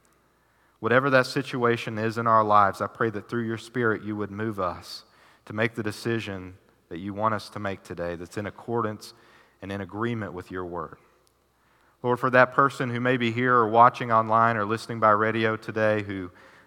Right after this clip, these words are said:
doesn't know Jesus, I pray that today they would know the truth and the truth would set them free. And we know that Jesus is the way, the truth, and the life, and that no one comes to the Father except through him.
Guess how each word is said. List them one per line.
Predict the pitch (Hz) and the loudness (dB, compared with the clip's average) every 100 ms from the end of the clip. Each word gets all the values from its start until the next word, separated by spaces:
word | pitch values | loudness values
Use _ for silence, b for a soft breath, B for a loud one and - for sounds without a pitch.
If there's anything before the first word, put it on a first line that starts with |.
| - | 0
doesn't | 120 131 127 117 | 2 2 0 -2
know | 117 110 | -2 -2
Jesus, | 98 87 78 - - - _ _ _ _ | -4 -12 -14 -18 -20 -20 _ _ _ _
I | 107 | -4
pray | 117 - 123 | 0 2 2
that | 110 107 | 2 -4
today | 104 110 117 113 | -2 0 2 2
they | 107 | 0
would | 104 101 | -4 -6
know | 101 110 | -4 -4
the | 98 95 | -4 -10
truth | - 123 127 135 127 | -6 -4 -4 -6 -10
and | 92 | -12
the | 85 | -14
truth | - 120 117 - | -10 -6 -6 -8
would | 90 - | -14 -8
set | 110 107 | -6 -6
them | 104 95 | -8 -16
free. | - 107 110 113 113 B B B - | -10 -6 -4 -4 -8 B B B -16
And | 92 | -10
we | 113 | -6
know | 123 113 104 90 - - _ b b b b b - | -2 0 0 -2 -10 -20 _ b b b b b -12
that | 98 | -12
Jesus | - 123 135 107 95 101 | -6 -2 -2 -4 -8 -10
is | 92 | -12
the | - 90 | -10 -10
way, | 90 90 87 | -6 -6 -6
the | 85 | -10
truth, | 87 - 98 92 | -12 -10 -10 -10
and | 90 | -12
the | 87 | -8
life, | 85 80 80 - | -4 -4 -4 -10
and | 90 | -12
that | 92 | -12
no | 98 110 123 | -8 -6 -6
one | 117 107 | -6 -8
comes | - 104 95 - | -8 -10 -10 -14
to | |
the | 90 | -16
Father | - 90 85 82 | -4 -2 -2 -6
except | 80 - 98 - | -12 -10 -10 -10
through | 92 82 | -14 -14
him. | 80 | -16